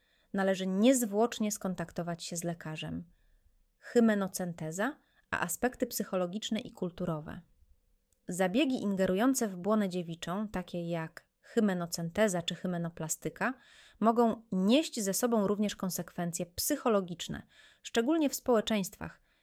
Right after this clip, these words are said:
gdzie dziewictwo ma silne znaczenie kulturowe lub religijne. Coraz więcej klinik współpracuje z psychologami i seksuologami, aby zapewnić pacjentkom odpowiednie wsparcie emocjonalne przed i po zabiegu.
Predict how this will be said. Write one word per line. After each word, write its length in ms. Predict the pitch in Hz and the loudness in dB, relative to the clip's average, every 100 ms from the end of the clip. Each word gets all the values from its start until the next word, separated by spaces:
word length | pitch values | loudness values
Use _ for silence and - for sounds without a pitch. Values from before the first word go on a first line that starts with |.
| - | -10
gdzie 240 | 185 165 175 | -6 -4 -2
dziewictwo 500 | 180 240 - - 202 | -2 -2 -4 -2 0
ma 160 | 175 | -2
silne 440 | - - 294 262 214 | -2 2 6 6 4
znaczenie 440 | 190 196 196 190 | 0 -2 -2 -4
kulturowe 600 | - 180 - 165 208 202 | -2 -4 -2 -2 0 0
lub 240 | 175 170 - | -4 -6 -8
religijne. 800 | 175 175 170 170 175 160 160 170 - _ _ _ - - - - | -4 -2 -2 -6 -6 -6 -6 -10 -14 _ _ _ -20 -20 -20 -6
Coraz 320 | - 415 285 | 2 6 6
więcej 360 | 262 294 269 240 | 6 4 4 2
klinik 360 | 254 262 233 | 4 4 2
współpracuje 800 | - - 220 214 196 - 226 202 | -2 -2 0 0 0 2 2 2
z 320 | 185 185 185 180 | 0 -2 -2 -2
psychologami 840 | - 202 - 180 175 208 262 254 | -4 -2 0 2 4 4 4 2
i 40 | 196 | -2
seksuologami, 960 | 185 - - 180 175 170 165 180 247 - - - - | -6 -6 -4 -2 -2 -2 -4 -4 -8 -12 -20 -20 -4
aby 200 | 196 190 | -2 0
zapewnić 540 | 185 180 226 240 226 - | 0 2 2 2 0 -2
pacjentkom 560 | 185 - 208 - 208 | -4 0 -2 -2 -4
odpowiednie 540 | - - 185 226 247 233 | -6 -4 0 2 2 0
wsparcie 480 | - 214 214 - | 0 0 0 -2
emocjonalne 640 | 202 190 - 190 202 208 190 | -4 -4 -4 -2 0 -2 -2
przed 320 | - 262 262 | -2 -2 -2
i 60 | 240 | -4
po 140 | 196 | -2
zabiegu. 640 | 185 175 165 160 160 185 | -2 -2 -4 -4 -6 -8